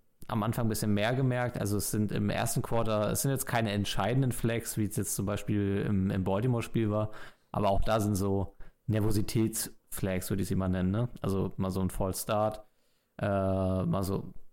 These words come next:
unnötige Holding-Penalties, das gab's schon auch. Aber es war jetzt, war jetzt nicht so wie bei Baltimore, dass es irgendwie spielentscheidend war.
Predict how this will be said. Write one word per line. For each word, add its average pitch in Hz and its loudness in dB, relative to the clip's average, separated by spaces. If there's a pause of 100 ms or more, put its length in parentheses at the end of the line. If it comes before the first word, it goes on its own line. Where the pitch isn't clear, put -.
(320)
unnötige 131 2
Holding-Penalties, 110 0
das - -6
gab's 98 0
schon 98 0
auch. 92 0 (100)
Aber 98 0
es 95 -2
war 107 4
jetzt, - -2
war 110 4
jetzt - 0
nicht 135 2
so 104 2
wie 98 2
bei 95 2
Baltimore, 95 0
dass 90 0
es - -4
irgendwie 98 2
spielentscheidend 98 0
war. 98 -2